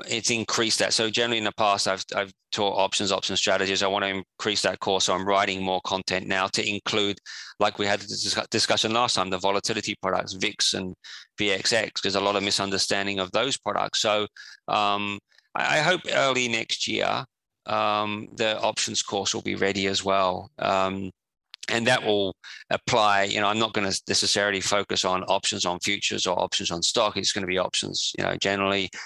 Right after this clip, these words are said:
Again, there'll, there'll be quizzes and, and, and that kind of thing. But the idea, again, is to put as much information and, and a professional style. So it's not gonna teach people,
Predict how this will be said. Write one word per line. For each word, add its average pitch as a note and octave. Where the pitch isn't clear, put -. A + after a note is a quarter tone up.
Again, F#2
there'll, F2+
there'll F#2+
be F2+
quizzes F#2+
and, F2
and, F2
and F2
that -
kind F#2
of E2+
thing. F2+
But G2
the G#2
idea, G#2+
again, F#2+
is F#2
to -
put G#2+
as F#2+
much A2
information G2+
and, G2
and G2
a G2
professional G2
style. F#2+
So F#2+
it's G2
not A2+
gonna G#2
teach G2
people, F#2+